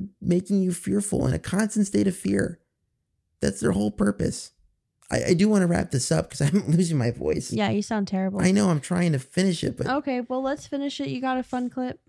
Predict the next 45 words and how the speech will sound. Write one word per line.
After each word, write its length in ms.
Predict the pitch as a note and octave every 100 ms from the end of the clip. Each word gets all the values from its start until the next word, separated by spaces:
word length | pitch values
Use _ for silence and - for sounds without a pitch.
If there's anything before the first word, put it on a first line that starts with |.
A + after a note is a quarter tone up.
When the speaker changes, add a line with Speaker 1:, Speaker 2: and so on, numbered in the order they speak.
| _ - - - -
Speaker 1:
I've 160 | C3 D#3+
been 140 | D3
Speaker 2:
Since 40 | -
Speaker 1:
trying 260 | C3+ D3+
to 60 | C#3+
Speaker 2:
mine 120 | -
Speaker 1:
do 40 | C#3
Speaker 2:
was 80 | -
Speaker 1:
that 180 | B2+
Speaker 2:
not 100 | G#3+ -
Speaker 1:
for 80 |
Speaker 2:
fun. 240 | G#3+ A3 A3
Speaker 1:
It 140 | F3+
was, 260 | F3 A3 F#3+
it 120 | - F3+
was 220 | A3+ G#3
fun. 400 | - E3+ - C3+ -
That 120 | G#3+
was 140 | B3
your 100 | A#3+
fun 280 | G#3+ D#3+ F3
clip? 360 | - C4+ C#4+ - -
That's 120 | B3
Speaker 2:
No, 140 | F#4
Speaker 1:
what 80 | F#4+
I 20 |
Speaker 2:
it, 40 | D4
Speaker 1:
asked 140 | -
Speaker 2:
I 80 | C4
Speaker 1:
you. 120 | -
Speaker 2:
said 100 | D#4
it 140 | D#4+ D4+
was 160 | C4
not 380 | A#3+ B3 C4+ - - -
fun. 160 | F#3+
Speaker 1:
Oh, 80 | F3+
it 60 | E3
was 160 | E3+
not 180 | E3+ F3
fun. 340 | E3 - E3 -
Yeah. 300 | D#3 D3 C3 - _ _ _ _ _ _ -
Um, 460 | C#4+ D#3 C#3 B2+ - _
I 80 | -
have 200 | D#3+ E3+
one. 380 | C#3 B2+ B2+